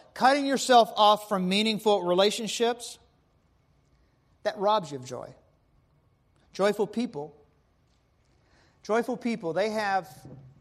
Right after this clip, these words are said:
meaningful relationships with the right people. And so, the screaming headline banner about joy and always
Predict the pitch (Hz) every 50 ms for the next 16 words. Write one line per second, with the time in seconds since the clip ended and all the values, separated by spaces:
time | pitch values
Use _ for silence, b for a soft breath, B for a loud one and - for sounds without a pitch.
0 | _ _ _ _ - - 175 170 190 220 214 214 214 202 165 - 214 208 202 202
1 | 196 180 - - - 165 156 156 165 180 175 - 170 151 - - 165 151 151 -
2 | - - - - - _ _ _ _ _ _ _ _ _ _ _ _ _ _ _
3 | _ _ 165 151 - 151 147 156 156 156 151 - - 160 - - - - _ _
4 | _ _ _ _ _ _ _ _ _ _ _ _ _ _ _ _ _ _ _ _
5 | _ _ _ _ _ _ _ _ _ _ _ _ _ _ _ _ _ _ b b
6 | b b b b b b b b b b b b b b b b _ _ 208 220
7 | - 302 311 294 277 254 247 - - - - _ _ _ _ _ _ _ _ _
8 | _ _ 202 233 226 - - - - 277 294 302 302 294 277 247 240 269 277 262
9 | 269 262 262 254 247 220 208 226 226 226 226 220 196 156 127 120 - _ _ _
10 | _ _ - 180 151 220 226 220 220 226 175 160 185 220 226 220 220 208 208 208
11 | 208 202 196 - 196 180 165 160 151 180 185 196 196 202 190 202 196 202 196 196
12 | 196 202 196 - - - -